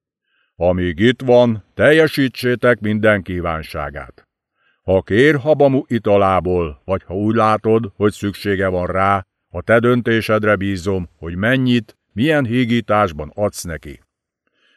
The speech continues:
Ehhez jobban értesz, mint én. Gamatu bólintott. Azután elhajózik Bitámiba. Ott fog élni, folytattam.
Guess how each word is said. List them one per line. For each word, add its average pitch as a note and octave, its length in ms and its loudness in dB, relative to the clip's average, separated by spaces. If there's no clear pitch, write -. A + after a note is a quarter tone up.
Ehhez D3 460 4
jobban A2+ 340 2
értesz, F2+ 580 -2
mint A2 320 -2
én. D2+ 500 -12
Gamatu A#2 480 -4
bólintott. D2+ 760 -16
Azután G#2 580 2
elhajózik C3 720 2
Bitámiba. F2 760 -4
Ott D3 200 2
fog B2+ 240 0
élni, E2 520 -4
folytattam. - 680 -10